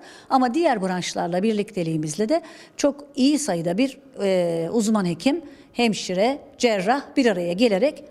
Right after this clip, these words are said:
tartıştık. Bu içerik sürekli olarak yukarı kaçar ve,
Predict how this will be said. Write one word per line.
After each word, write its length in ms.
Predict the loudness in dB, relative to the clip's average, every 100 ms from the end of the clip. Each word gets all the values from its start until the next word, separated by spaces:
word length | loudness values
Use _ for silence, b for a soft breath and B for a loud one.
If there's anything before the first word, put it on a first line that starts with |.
| -4 0
tartıştık. 680 | 0 0 -4 -4 -6 -12 -18 B B B -4 -2
Bu 360 | -4 0 0
içerik 440 | 0 0 0 -2 -8
sürekli 420 | -2 -2 0 0
olarak 360 | 0 0 -2 -4
yukarı 320 | 0 0 2
kaçar 440 | 0 0 -2 -2 B B B B 0
ve, 240 | 2